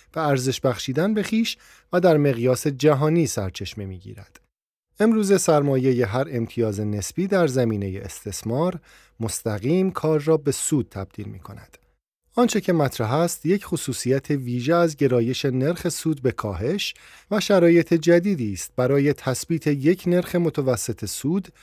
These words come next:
در متن کنونی جهان. مقابله با این گرایش اساساً از طریق استثمار شدید کار در یک مقیاس جهانی،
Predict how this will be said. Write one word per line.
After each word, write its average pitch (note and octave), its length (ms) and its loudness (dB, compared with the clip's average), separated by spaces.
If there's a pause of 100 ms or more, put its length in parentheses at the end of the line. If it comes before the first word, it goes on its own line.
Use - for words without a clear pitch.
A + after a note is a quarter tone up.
(240)
در A2+ 200 0
متن F#3 480 0
کنونی A2+ 560 -2
جهان. G2+ 460 -4 (800)
مقابله F#3+ 420 6
با E3+ 160 4
این D3+ 180 0
گرایش C3+ 640 2
اساساً C3+ 400 0
از D3 300 -4
طریق B2 320 0
استثمار A#2+ 680 -2
شدید D#3+ 540 -2
کار G2 320 -6 (420)
در A2+ 140 -2
یک C#3+ 320 0
مقیاس A#2+ 480 0
جهانی، G2+ 600 -6